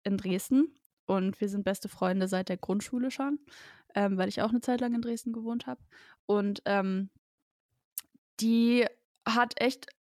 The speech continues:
also die hat nicht so ein einfaches Leben, aber gar nicht mal, also doch auch wegen äußerer Umstände, aber vor allem, weil sie sich selber halt die ganze Zeit irgendwie so, die hat's nicht leicht mit sich selber und kommt irgendwie mit sich auch nicht so,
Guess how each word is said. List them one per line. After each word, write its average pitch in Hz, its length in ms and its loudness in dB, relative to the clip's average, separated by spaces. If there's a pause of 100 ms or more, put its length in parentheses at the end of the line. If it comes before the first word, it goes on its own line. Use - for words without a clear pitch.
also 226 200 0
die 240 140 4
hat 254 160 2
nicht 233 180 2
so 254 140 0
ein 233 120 0
einfaches 233 600 -2
Leben, 269 460 2
aber 202 340 0
gar 208 320 -2
nicht 214 160 -2
mal, 202 200 0 (220)
also 202 240 -4
doch 214 220 2
auch 233 220 0
wegen 196 160 0
äußerer 254 500 0
Umstände, 240 480 0
aber 202 180 0
vor - 160 -4
allem, 190 220 -2
weil 190 120 -4
sie 190 100 -8
sich 185 160 -6
selber 240 280 0
halt 185 160 -4
die 185 60 -4
ganze 190 260 -6
Zeit 190 220 -10
irgendwie 185 260 -6
so, 185 240 -8 (1080)
die 226 120 4
hat's 285 220 2
nicht 285 240 4
leicht 247 340 2
mit 240 160 2
sich 226 160 2
selber 277 540 2 (300)
und 214 200 0
kommt 247 340 2 (160)
irgendwie 226 300 2
mit 214 200 4
sich - 300 -2
auch 208 180 0
nicht 220 200 0
so, 202 320 -4